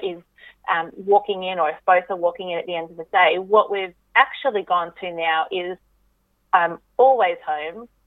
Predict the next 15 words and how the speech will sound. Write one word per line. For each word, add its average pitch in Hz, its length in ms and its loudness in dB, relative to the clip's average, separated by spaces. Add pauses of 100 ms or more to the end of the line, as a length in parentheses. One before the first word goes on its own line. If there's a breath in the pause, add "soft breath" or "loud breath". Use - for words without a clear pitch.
(200)
and 190 120 -2
it's 180 280 -12
very 196 240 4
hard 214 380 4
to 180 80 -16 (120)
turn 180 180 -2
off. 185 220 0 (140)
So 202 160 4
instead 185 400 2
of 180 180 4 (460)
seven 214 260 4
o'clock, 202 380 4 (160)
dad's 185 200 -4
doing 185 200 -10
bath 180 260 -2